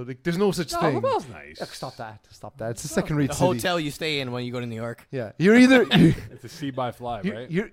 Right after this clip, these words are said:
Speaker 1: you're either a Montrealer or you're not, and that's what Laval is.
Speaker 2: No, Laval's nice. It's nice.
Speaker 1: Can't do it.
Speaker 2: Except for, uh, that four walls of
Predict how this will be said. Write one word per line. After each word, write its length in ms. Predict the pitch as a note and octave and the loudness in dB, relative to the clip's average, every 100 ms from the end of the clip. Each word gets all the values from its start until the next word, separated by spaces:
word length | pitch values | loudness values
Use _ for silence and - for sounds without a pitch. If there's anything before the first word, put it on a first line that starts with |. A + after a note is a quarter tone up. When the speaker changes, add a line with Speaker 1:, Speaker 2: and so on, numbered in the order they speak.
| - | -6
Speaker 1:
you're 200 | E3+ - | -6 0
either 300 | B3+ D4 D4 | 0 4 4
a 40 | |
Montrealer 760 | A#3 A3+ - G3 F3 E3+ E3+ F3 | 4 2 4 6 8 8 4 2
or 260 | - D3+ D3+ | 2 6 6
you're 240 | D3 D3 | 4 0
not, 380 | D3 B2+ A2 - _ | 0 0 -2 -8 _
and 140 | - C#3 | -10 -6
that's 180 | C#3+ D3+ | -6 -8
what 160 | C3+ | -12
Laval 360 | C3 A#2+ A2+ G#2+ | -10 -8 -8 -8
is. 280 | G#2 - - | -14 -18 -20
Speaker 2:
No, 100 | B2+ | -20
Laval's 360 | C#3+ C3+ F#2+ | -16 -16 -16
nice. 320 | _ _ _ _ | _ _ _ _
It's 140 | - | -20
nice. 80 | _ - | _ -6
Speaker 1:
Can't 180 | C3+ | -4
do 120 | A#2+ G#2+ | -4 -10
it. 100 | - _ _ | -16 _ _
Speaker 2:
Except 280 | - D3+ B2 | -12 -12 -12
for, 260 | G2 F2+ F2+ | -14 -16 -16
uh, 120 | F2 E2+ | -18 -10
that 260 | G#2+ A2+ _ _ _ _ | -8 -8 _ _ _ _
four 240 | - B2 A#2 | -10 -8 -6
walls 320 | A2 A2 G#2 | -4 -6 -8
of 240 | G2 E2+ | -12 -14